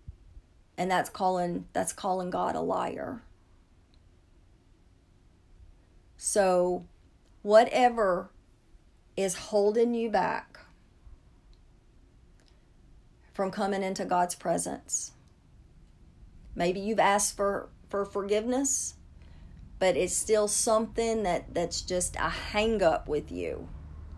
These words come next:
in the back of your mind. And every time you try to, "Okay, I'm, I'm, I, I want to go to church. We're coming out of this, this quarantine with this pandemic."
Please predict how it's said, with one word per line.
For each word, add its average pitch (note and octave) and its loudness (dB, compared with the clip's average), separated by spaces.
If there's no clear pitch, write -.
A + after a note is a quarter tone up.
in F3 -4
the E3+ 0
back F3 2
of G3+ 0
your G#3 0
mind. E3 -2
And E3+ -4
every E3 2
time F#3+ -2
you G3 -4
try F#3 0
to, F#3 2
"Okay, E3 0
I'm, E3 0
I'm, F3+ -4
I, F3 0
I F3 -4
want F3 -4
to G#3+ -8
go F#3 -2
to F#3 -6
church. - -8
We're E3 -2
coming F#3 -2
out F#3 2
of F3+ -6
this, F3+ -2
this F#3 -2
quarantine A3 2
with G3+ -2
this F#3+ -4
pandemic." A3 -2